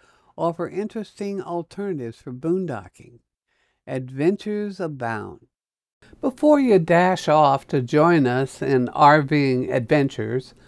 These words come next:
knowing more about this new lifestyle cuts down on the confusion and even the fear. Don't leave home without one of my reference books.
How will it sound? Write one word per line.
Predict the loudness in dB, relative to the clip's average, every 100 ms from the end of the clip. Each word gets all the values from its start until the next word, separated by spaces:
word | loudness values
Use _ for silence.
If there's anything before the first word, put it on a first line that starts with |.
| -20 -20 _
knowing | 4 4 4 8
more | 12 12 10
about | 6 4 4 0
this | -6 -6 -4
new | 0 0
lifestyle | 0 -4 -6 -2 0 0 -2
cuts | -4 -6
down | -4 -2 0
on | 0
the | 0
confusion | -2 -8 -4 -4 -4 -4 -8 -10 -12 _ _ -6
and | -4
even | -2 0
the | -2
fear. | 0 0 -2 -6 -16 _ _ _ _ _
Don't | 0 4 4
leave | 4
home | 2 2 4 4
without | 2 2 2 2
one | 0
of | 0
my | 0 0
reference | -2 -2 -2 -2 -10 -10
books. | -8 -8 -8 -12 -20